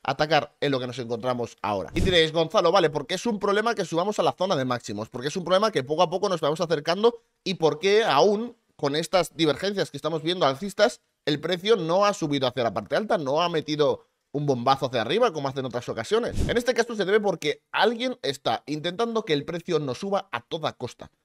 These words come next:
Aunque estamos viendo compras ahora mismo en el momento en el que nos encontramos laterales, están bloqueando con todo lo que pueden la parte alta. Y es que podemos observar en más de un libro de órdenes, lo que observamos es que antes, cuando llegamos a los máximos, encontramos unas barreras muy, muy poderosas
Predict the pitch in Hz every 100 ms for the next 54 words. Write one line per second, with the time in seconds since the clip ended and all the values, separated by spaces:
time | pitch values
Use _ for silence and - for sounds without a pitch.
0 | _ 139 143 143 139 185 214 214 208 147
1 | 185 226 165 127 143 127 147 143 143 139
2 | - 131 123 160 156 202 165 127 120 107
3 | 107 139 135 120 143 185 170 120 135 190
4 | - 151 185 180 - 151 160 156 165 170
5 | 123 113 127 139 175 151 139 117 147 170
6 | 170 143 120 127 127 101 82 80 69 -
7 | 160 - 180 175 226 220 185 160 180 165
8 | 135 170 190 160 156 165 160 156 151 156
9 | 180 190 151 131 135 131 151 165 139 113
10 | 101 _ - 165 170 170 220 143 117 107
11 | 123 170 165 143 147 147 - _ 143 139
12 | 147 156 180 175 165 143 135 123 156 165
13 | - 139 147 185 202 - 139 156 156 131
14 | 123 147 123 - -